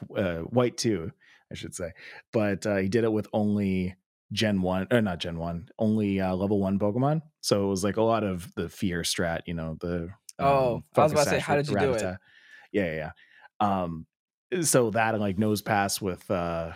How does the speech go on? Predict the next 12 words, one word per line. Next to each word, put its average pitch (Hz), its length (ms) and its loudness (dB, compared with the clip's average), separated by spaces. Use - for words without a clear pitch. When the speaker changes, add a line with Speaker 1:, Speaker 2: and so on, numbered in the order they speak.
Speaker 1:
Sturdy 98 540 0
and, 85 260 -4
and 80 220 -8
Pain 101 200 -2
Split. 143 280 0
Yeah. 85 220 -4
Speaker 2:
Oh. 175 240 -4
Speaker 1:
Um, 82 400 -8
Shedinja, 87 840 -2
yada, 85 200 -4
yada. 82 300 -6
Speaker 2:
Oh, - 40 -20